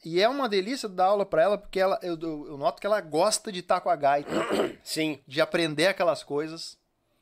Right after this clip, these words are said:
Speaker 1: Pra ela tem um valor aquilo e eu fico orgulhoso.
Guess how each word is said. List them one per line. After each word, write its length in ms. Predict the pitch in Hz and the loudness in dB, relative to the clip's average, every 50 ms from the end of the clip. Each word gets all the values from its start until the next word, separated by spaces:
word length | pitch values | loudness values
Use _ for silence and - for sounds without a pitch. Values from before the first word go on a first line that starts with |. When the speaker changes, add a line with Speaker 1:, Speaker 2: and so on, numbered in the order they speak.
| _ _ | _ _
Speaker 1:
Pra 120 | - 165 | 2 4
ela 220 | 165 170 190 202 202 | 4 4 4 2 -2
tem 120 | 208 202 | -4 -6
um 80 | 208 202 | -4 0
valor 380 | 185 196 180 160 165 196 214 | 0 0 0 2 2 2 2
aquilo 340 | 214 - - - 180 196 190 | 0 -2 -6 -10 -8 -6 -4
e 60 | 180 | -2
eu 180 | 180 180 185 165 - _ _ | -2 -4 -4 -6 -14 _ _
fico 220 | _ - - - 214 | _ -18 -10 -4 -2
orgulhoso. 600 | 208 190 175 185 175 165 175 202 226 220 - - | -2 -2 -2 -2 -2 0 2 2 0 0 -4 -12